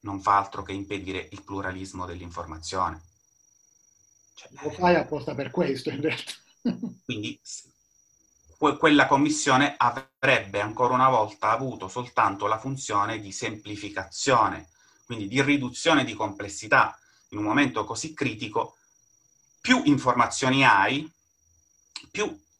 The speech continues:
Speaker 1: sei in grado di vagliare criticamente attingendo a più fonti, perché se le, se le diminuisci, se li s-, se le scremi, se le riduci a propaganda, è veramente, è veramente triste.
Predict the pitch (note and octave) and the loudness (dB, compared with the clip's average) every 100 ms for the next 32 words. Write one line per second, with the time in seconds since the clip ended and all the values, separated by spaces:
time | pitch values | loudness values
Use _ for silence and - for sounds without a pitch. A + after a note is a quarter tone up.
0 | _ - C3 A#2 G#2 - C#3+ C3+ A#2 A#2+ | _ -2 0 0 -6 -2 0 4 6 4
1 | C#3+ A#2+ B2 B2 C3 B2 G2+ A#2+ G#2+ B2+ | 0 0 -2 0 2 2 2 -6 -8 2
2 | E3 A2+ A2+ C3+ - E3 C3+ B2+ C3+ A2 | 2 2 0 -2 -2 0 2 2 2 0
3 | - G2+ - C#3 G#2+ G#2 - - _ _ | -4 -14 4 6 6 2 -12 -20 _ _
4 | _ F#2+ F2 G2+ B2+ A#2+ B2 - _ _ | _ -16 -10 -8 -2 2 2 0 _ _
5 | _ _ _ - B2 C3 C3+ C#3+ D3 B2+ | _ _ _ -6 -2 0 4 8 8 6
6 | - G#2 A#2 C3 C#3+ - - - C3+ C3 | -2 -4 -2 -2 -2 -4 -6 -2 0 -2
7 | - D#3 C#3+ G#2 G2+ A#2+ B2 C3 C3+ D3+ | 2 4 4 2 -2 -2 -2 0 -2 0
8 | A2 - B2+ D#3 A#2 G#2 G2+ A2 - - | -2 0 2 4 6 4 2 -2 -2 -12
9 | _ _ _ _ _ _ - G2 A2 A2 | _ _ _ _ _ _ -18 -8 -2 -2
10 | G#2 G2 F#2+ F#2+ - _ _ _ _ _ | -2 -4 -6 -10 -10 _ _ _ _ _
11 | _ _ A2 A2+ G#2+ G#2+ G2 F#2 B2 G#2+ | _ _ -4 0 0 -2 -6 -4 -4 -4
12 | - - | -10 -12